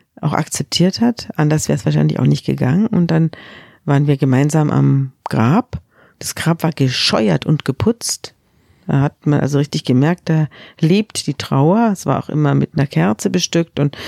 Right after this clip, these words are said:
sogar Maulwurfsvertreiber waren da, damit da niemand irgendeinen Haufen macht, äh, und die, und die Blumen, äh, Pflanzung stört. Also man hat gemerkt, dass es,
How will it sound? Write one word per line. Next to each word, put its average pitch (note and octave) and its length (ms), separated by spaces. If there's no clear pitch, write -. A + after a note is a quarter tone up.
sogar D3+ 260
Maulwurfsvertreiber E3 1200
waren D#3 220
da, C#3+ 200
damit D3 320
da C#3+ 80
niemand E3 400
irgendeinen D3 340
Haufen G3 340
macht, - 420
äh, D#3+ 220
und D3+ 240
die, C#3 240
und D3 140
die C#3 60
Blumen, F3 540
äh, E3 440
Pflanzung E3 460
stört. D#3+ 500
Also D3+ 180
man D3 140
hat D#3 160
gemerkt, D3+ 320
dass D3 140
es, - 420